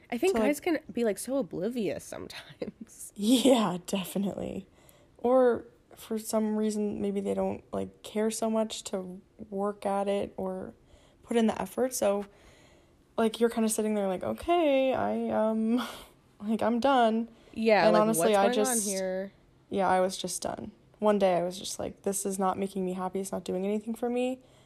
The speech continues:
Speaker 2: I'm gonna let him know." You know, maybe don't text him, but, like, let him know that
Speaker 1: Yeah.
Speaker 2: that's how you're feeling, and his response is his response. You'll know then.
Speaker 1: Yeah, I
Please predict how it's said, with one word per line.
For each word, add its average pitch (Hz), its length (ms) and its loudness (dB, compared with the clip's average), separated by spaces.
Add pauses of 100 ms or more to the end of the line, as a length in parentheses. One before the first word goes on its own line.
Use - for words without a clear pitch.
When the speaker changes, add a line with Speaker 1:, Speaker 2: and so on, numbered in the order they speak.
(240)
Speaker 2:
I'm 196 80 0
gonna 196 180 0
let 190 180 0
him 233 120 0
know." 208 320 0 (720)
You 320 100 0
know, 233 160 2
maybe 226 220 2
don't 208 200 0
text - 340 -4
him, 208 120 -2
but, 202 120 0
like, 208 240 -2
let 202 180 2
him 302 100 4
know 240 340 2 (560)
that - 80 -6
Speaker 1:
Yeah. 175 160 2
Speaker 2:
that's 175 100 -2
how 247 60 0
you're 262 100 -2
feeling, 214 360 2
and 202 220 -2 (640)
his 202 220 -6
response 190 460 -6
is 180 400 -8 (1300)
his 190 140 -10
response. 214 460 -2
You'll 175 160 -2
know 185 260 0
then. 196 400 -6 (640)
Speaker 1:
Yeah, 196 440 -2 (100)
I 339 340 2